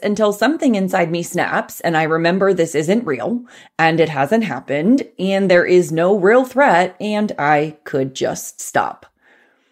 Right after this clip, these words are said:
Brandon is the one who first observed and named this phenomenon. He calls it getting hypothangry, hypothetically angry. He first noticed it, oh, a couple years ago, one day in the gym,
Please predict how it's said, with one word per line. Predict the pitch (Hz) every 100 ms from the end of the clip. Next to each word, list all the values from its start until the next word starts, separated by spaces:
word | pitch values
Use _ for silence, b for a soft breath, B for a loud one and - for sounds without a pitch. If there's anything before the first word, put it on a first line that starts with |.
| -
Brandon | 190 220 285 208 165 175
is | - 180 170
the | 202
one | 185 180 175
who | 180 170
first | - 226 240 240
observed | - 208 170 180 165 165 160 -
and | 165 160
named | 156 151 151
this | 147 143 143 143 -
phenomenon. | - 170 151 139 151 - 104 208
He | - 202 262 320
calls | - 190 147 151 147
it | 165 - 165
getting | 160 143 151 160 208 -
hypothangry, | - 190 190 214 208 220 214 190 170 156 139 - - - B B B
hypothetically | - 165 180 208 196 156 143 147 151 151 -
angry. | - 160 147 101 143 185 _ _ _ _ _
He | 214 285
first | 302 311 302
noticed | 190 185 185 196
it, | 185 185 -
oh, | 247
a | 208
couple | 262 262
years | 233 180 202
ago, | 185 175 147 151
one | 151 240 285
day | 277
in | 262
the | 214
gym, | 143 160 - 190